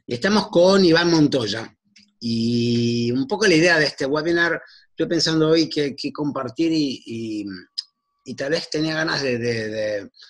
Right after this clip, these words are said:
más que, más que de compartir otro, otro trabajo ya hecho, me pareció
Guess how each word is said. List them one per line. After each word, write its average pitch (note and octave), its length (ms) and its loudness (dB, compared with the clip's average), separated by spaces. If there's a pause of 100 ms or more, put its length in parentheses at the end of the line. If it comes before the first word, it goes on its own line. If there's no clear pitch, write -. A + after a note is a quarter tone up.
(240)
más G#2+ 140 -10
que, B2+ 240 -6
más C3+ 160 -6
que D#3+ 120 -4
de D3 120 0
compartir A#2+ 480 -2
otro, A2 560 -6 (720)
otro B2 240 -8
trabajo B2+ 400 -4
ya B2 220 -2
hecho, F3 480 -4 (140)
me A#2+ 120 -6
pareció B2+ 920 2